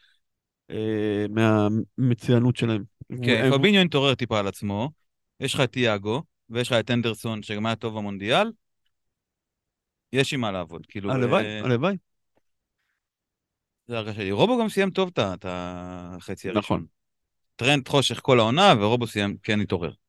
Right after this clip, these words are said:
Speaker 2: אז, אה, הנה, קונאטה, ונדייק תהיה
Speaker 1: אה,
Speaker 2: טוב.
Speaker 1: <laughs>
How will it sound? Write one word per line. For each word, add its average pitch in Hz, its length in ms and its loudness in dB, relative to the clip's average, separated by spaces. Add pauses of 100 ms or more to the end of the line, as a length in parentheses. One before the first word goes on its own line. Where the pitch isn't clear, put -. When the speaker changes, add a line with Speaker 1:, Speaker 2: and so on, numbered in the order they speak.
(520)
Speaker 2:
אז, 110 200 -2
אה, 170 460 0 (260)
הנה, 120 200 -2
קונאטה, 104 420 4 (800)
ונדייק 120 340 6
תהיה 117 200 4
Speaker 1:
אה, 143 40 2
Speaker 2:
טוב. 165 240 6
Speaker 1:
<laughs> 135 40 2